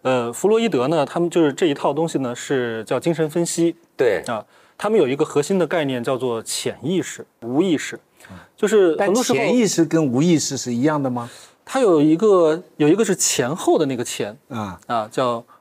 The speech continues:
Speaker 1: preconscious，
Speaker 3: 啊。
Speaker 1: 还有一个是潜在的那个潜，叫 subconscious，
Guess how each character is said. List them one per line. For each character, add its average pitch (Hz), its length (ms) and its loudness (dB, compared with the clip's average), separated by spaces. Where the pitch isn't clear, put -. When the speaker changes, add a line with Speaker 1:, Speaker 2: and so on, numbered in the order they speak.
Speaker 1:
preconscious， 175 880 -4
Speaker 3:
啊。 90 400 -10
Speaker 1:
还 180 100 -2
有 196 120 4
一 185 80 4
个 185 100 4
是 185 120 0
潜 - 520 -2
在 214 220 0
的 147 60 0
那 156 100 0
个 135 80 -2
潜， 104 260 -14
叫 113 120 -14
subconscious， - 960 -8